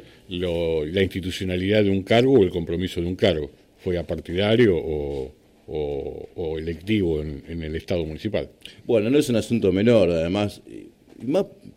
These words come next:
Speaker 2: este, para el radical, para el radicalismo, para un radical, porque el radi-, el este, el radicalismo creo, corregime, Fer, pero me parece que es un partido, bueno, que se, como los otros partidos,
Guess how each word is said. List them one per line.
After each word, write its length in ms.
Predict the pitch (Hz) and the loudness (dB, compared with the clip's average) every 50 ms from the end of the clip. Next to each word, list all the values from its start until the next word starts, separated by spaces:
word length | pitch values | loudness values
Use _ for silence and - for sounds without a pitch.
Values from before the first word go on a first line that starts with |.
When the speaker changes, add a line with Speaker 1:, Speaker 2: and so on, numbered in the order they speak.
| - - - | -20 -12 -6
Speaker 2:
este, 920 | - 85 90 85 - - 82 85 71 71 78 76 73 76 71 67 65 64 62 58 - _ _ _ _ - | -2 0 0 0 -2 -2 -2 -2 0 0 0 0 0 -2 -2 -2 -4 -6 -8 -10 -16 _ _ _ _ -4
para 200 | - 90 92 98 | -2 0 0 0
el 40 | 95 | 0
radical, 400 | 92 101 101 104 95 117 120 117 | 0 2 0 2 2 2 2 4
para 160 | - 113 117 | 4 4 6
el 160 | 117 113 104 | 4 4 4
radicalismo, 640 | - 113 117 117 113 123 131 127 101 90 90 87 82 | 4 6 6 6 8 8 8 8 6 6 4 4 2
para 160 | 95 104 110 | 2 2 2
un 40 | 110 | 4
radical, 420 | 107 107 107 104 - 98 92 80 | 4 4 4 4 4 2 0 0
porque 180 | 98 98 98 110 | 0 -2 -4 -4
el 80 | 113 | -2
radi-, 220 | 113 131 143 151 147 | 2 2 2 2 4
el 400 | 143 135 135 135 131 127 120 - - - _ - - - - - _ _ _ _ _ _ - | 4 6 6 6 4 2 -2 -6 -12 -20 _ -20 -20 -20 -20 -20 _ _ _ _ _ _ -2
este, 760 | - 95 92 - - 92 95 95 90 85 85 87 85 76 82 | -2 -2 -2 -2 0 2 2 2 2 2 -2 -4 -4 -6 -6
el 60 | 95 | -2
radicalismo 400 | 113 135 143 151 180 214 190 135 | 0 0 2 4 4 4 4 6
creo, 240 | 120 123 120 113 98 - - - - - - | 6 6 6 6 4 0 -4 -14 -16 -12 -8
corregime, 580 | - 82 - - - - 135 135 117 101 92 | -6 -6 -6 -2 2 6 6 6 6 6 2
Fer, 260 | - - 135 131 110 | 2 4 4 4 4
pero 220 | - 117 110 - 139 | 4 2 4 4 4
me 100 | 135 117 | 4 6
parece 280 | 120 135 131 127 120 | 6 6 6 4 4
que 160 | 110 113 101 - - - - - - | 2 2 -2 -2 -6 -16 -14 -6 -4
es 140 | 151 151 160 | -2 2 2
un 100 | 170 165 | 2 2
partido, 400 | 170 160 - - 190 226 214 170 | 2 0 0 0 4 6 8 8
bueno, 180 | 170 151 131 | 8 6 4
que 80 | 104 113 | 2 0
se, 260 | 107 - 117 113 107 - - - - | -2 -2 -2 -2 -2 -4 -12 -18 -12
como 240 | - 95 90 80 80 | -10 -8 -6 -6 -6
los 240 | 80 87 85 - - | -6 -6 -4 2 4
otros 320 | 123 107 90 80 78 - | 6 6 6 4 0 -2
partidos, 500 | - 85 85 82 - 87 82 78 80 | -2 -4 -4 -2 -4 -2 -2 -2 -4